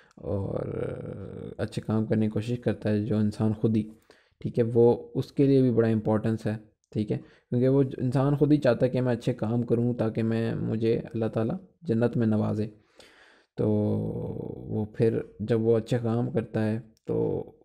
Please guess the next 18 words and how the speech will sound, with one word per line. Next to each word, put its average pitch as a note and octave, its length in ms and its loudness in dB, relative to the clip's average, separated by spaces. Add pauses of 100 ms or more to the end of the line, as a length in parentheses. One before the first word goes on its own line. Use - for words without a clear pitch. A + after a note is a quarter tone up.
(140)
उसकी A#2 220 -4
खुद A#2+ 240 -4
की - 120 -2
लाइफ A#2+ 260 2
इम्प्रूव A#2 260 0
होती A#2 260 4
है, A2 60 2
लोग, A2 260 2
दूसरे A#2 280 -2
लोगों A2 240 0
की B2 120 -2
लाइफ A#2 260 -2
इम्प्रूव A2 260 -2
होती G#2+ 260 -4
है, G#2 60 -6 (380)
ठीक G#2+ 140 -6
है। B2 100 -8 (880)
फिर A#2+ 600 2